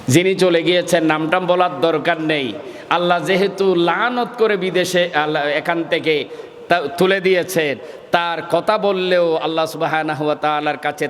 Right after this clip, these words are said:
তার নামটাও পছন্দ হবে না। তারপরও ফেরাউনের নামও তো কোরআনে আছে,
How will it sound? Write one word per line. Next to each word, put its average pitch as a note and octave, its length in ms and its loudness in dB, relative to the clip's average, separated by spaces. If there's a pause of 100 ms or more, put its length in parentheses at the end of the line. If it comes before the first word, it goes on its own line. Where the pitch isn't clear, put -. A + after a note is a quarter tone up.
তার C#3+ 160 0
নামটাও D3+ 640 0
পছন্দ D3+ 440 2
হবে D#3+ 640 2 (320)
না। - 60 -14 (380)
তারপরও B3 520 2
ফেরাউনের B3 500 2
নামও A#3 240 0
তো G#3+ 120 -2
কোরআনে D#3+ 360 0
আছে, B2+ 360 -4